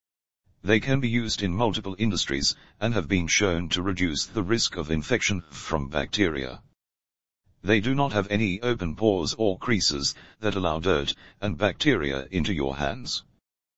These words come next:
You must know how important it is to consider the different types of gloves before deciding which ones work best for you.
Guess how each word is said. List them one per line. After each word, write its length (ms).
You 160
must 280
know 200
how 300
important 520
it 120
is 140
to 100
consider 380
the 100
different 380
types 380
of 140
gloves 320
before 400
deciding 560
which 280
ones 360
work 400
best 300
for 200
you. 380